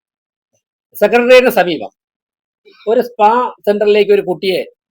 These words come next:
ഇന്റർവ്യൂവിന് വിളിച്ചിരുന്നു. അതിനുശേഷം,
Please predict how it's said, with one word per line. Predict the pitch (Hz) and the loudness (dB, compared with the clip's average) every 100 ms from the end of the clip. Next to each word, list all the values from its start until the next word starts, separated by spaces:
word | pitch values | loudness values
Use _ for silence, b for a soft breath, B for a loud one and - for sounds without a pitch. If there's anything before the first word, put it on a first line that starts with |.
| _ _ _ _ _ _ _ _ - | _ _ _ _ _ _ _ _ -12
ഇന്റർവ്യൂവിന് | 185 214 202 175 | -2 2 4 2
വിളിച്ചിരുന്നു. | 120 - 92 _ _ _ _ _ _ _ _ _ _ _ _ _ _ _ _ _ _ _ - | -6 -12 -20 _ _ _ _ _ _ _ _ _ _ _ _ _ _ _ _ _ _ _ -6
അതിനുശേഷം, | 196 262 247 233 208 220 220 - | -2 0 2 0 2 -2 -4 -6